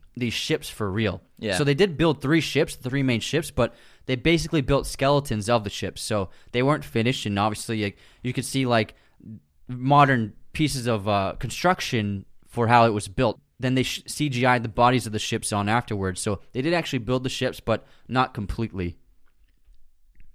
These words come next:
Speaker 2: And then we have some more villains, including Jack Davenport, who plays Norrington, and he's the person, this, uh,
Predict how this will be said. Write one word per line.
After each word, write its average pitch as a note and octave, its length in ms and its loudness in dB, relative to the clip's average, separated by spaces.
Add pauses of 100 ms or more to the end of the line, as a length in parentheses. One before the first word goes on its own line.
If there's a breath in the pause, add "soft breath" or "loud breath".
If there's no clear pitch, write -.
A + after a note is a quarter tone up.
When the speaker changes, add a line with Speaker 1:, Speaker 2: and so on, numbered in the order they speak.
(200)
Speaker 2:
And B2 100 0
then E3 80 0
we D#3 100 2
have C#3+ 140 2
some C3+ 140 -2
more C3+ 220 2
villains, B2+ 460 0
including A2+ 1160 -2 (760)
Jack B2+ 400 0
Davenport, A#2+ 680 0
who G#2 100 -4
plays G#2 400 -4
Norrington, A#2+ 600 0
and G#2 120 -4
he's D3+ 220 -4
the D3+ 100 -4
person, C#3 720 -2
this, A#2+ 220 -4
uh, G#2 460 0